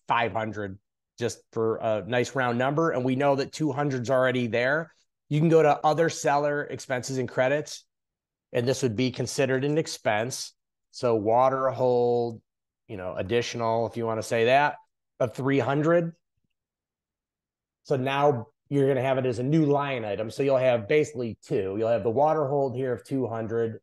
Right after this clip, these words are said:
and then you'll have the water hold additional three hundred right here. Hopefully that answered that question. Um, as to any, if you ever need to make any adjustments, okay? Um, like I said, seller concessions and home warranty are the two biggest ones.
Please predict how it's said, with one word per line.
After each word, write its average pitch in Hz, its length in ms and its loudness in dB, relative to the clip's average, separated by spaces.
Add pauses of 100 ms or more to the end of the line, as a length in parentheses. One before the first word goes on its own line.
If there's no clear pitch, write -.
and 117 140 -6
then 117 120 -4
you'll 117 100 -2
have 113 200 0
the 117 80 -2
water 113 340 0
hold 107 240 0
additional 101 760 -4 (200)
three 110 160 -2
hundred 95 340 -4
right 90 220 -4
here. - 260 -16 (1600)
Hopefully 123 280 -2
that 113 360 2
answered 107 360 -6
that 101 200 -4
question. 131 500 -4 (480)
Um, 117 340 0 (140)
as 143 160 4
to 165 180 0
any, 185 240 2
if 131 160 0
you 170 140 -2
ever 165 240 0
need 156 160 -4
to 143 80 -2
make 139 200 -4 (140)
any 139 300 0
adjustments, 98 920 -4
okay? 120 400 2 (420)
Um, 123 240 2
like 127 140 2
I 123 40 0
said, 107 240 -2
seller 143 280 2
concessions 139 760 -4
and 117 160 -6
home 127 260 0
warranty 123 560 0
are 117 160 2
the 104 120 -4
two 127 280 -4
biggest 113 560 0
ones. 160 480 0